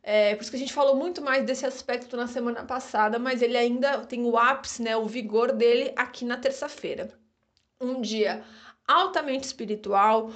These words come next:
onde a gente sente um forte desejo de desacelerar, se conectar com a nossa essência, com o eu superior, com Deus, com o universo, com tudo que é energia,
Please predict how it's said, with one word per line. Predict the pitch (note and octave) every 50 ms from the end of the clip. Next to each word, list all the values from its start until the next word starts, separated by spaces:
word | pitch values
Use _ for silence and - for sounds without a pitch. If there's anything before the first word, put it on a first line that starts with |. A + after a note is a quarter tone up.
| - - - -
onde | - B3 B3+ C#4
a |
gente | C4 B3+ C4+ C4+
sente | - - - C#4 B3+ B3+ - -
um | C4
forte | B3 - - C4 C#4 C#4 C4+ D4+
desejo | A#3 A#3 A#3+ A#3+ A#3+ A#3+ A#3+ A#3+ A#3 A3+ G#3
de | G#3 A3 A3
desacelerar, | G#3 G#3 A#3+ B3 C#4 C#4+ B3 B3 B3+ A#3+ A#3+ - - - A3+ A3 A3+ A#3 A3+ G#3+ G3+ - -
se | - - -
conectar | - A#3+ A#3 A#3 A#3 A#3 A#3 A3+
com | A3
a | A3+
nossa | A3 G#3+ G#3+ G#3+ G#3+
essência, | - - - B3+ B3+ C4+ B3+ C4 A3+
com | G#3+ - A#3
o | A3+
eu | A3 A3
superior, | A3 - - - A3+ G3+ F#3+ G3 G#3 A3 A#3 A#3+ A3+
com | A3+ A3+ G#3 G3
Deus, | F#3 F#3+ G#3+ A3+ A3+ A3
com | - -
o |
universo, | G3+ F#3+ F#3+ F#3 F3+ F#3+ G#3 G#3+ G#3+ G#3+ - -
com | - A3 G#3+
tudo | G#3+ A#3+ A3 A#3+ A#3
que | A#3 C4+
é | A#3+ A3+ A3+
energia, | A3+ A3+ A#3+ B3+ B3 A#3+ G3+ - - G3+ G#3+ A3+ A3+ A3